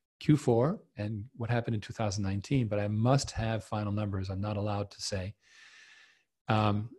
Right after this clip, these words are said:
and, uh, I think I've spoken about,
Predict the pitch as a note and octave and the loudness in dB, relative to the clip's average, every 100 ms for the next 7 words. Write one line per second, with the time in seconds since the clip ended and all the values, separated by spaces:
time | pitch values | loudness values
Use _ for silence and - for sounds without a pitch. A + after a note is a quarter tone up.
0 | _ _ - A#2 A2+ A2 A2 - - _ | _ _ -2 2 2 2 0 -4 -14 _
1 | _ _ - B2 A2+ A2+ A2+ A2 A#2+ - | _ _ -6 -4 -2 -2 -2 -4 -8 -14
2 | _ _ _ _ _ _ _ - A2 - | _ _ _ _ _ _ _ -4 -2 0
3 | B2 G#2+ - A#2+ A#2 A2 A2 - | 0 0 2 2 2 2 2 0